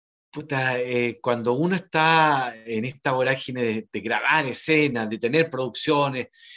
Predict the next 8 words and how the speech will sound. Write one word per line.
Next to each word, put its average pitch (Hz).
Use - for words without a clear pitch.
de, 117
de 113
tener 127
los 160
elementos 151
para 131
ocuparlos 143
y, 120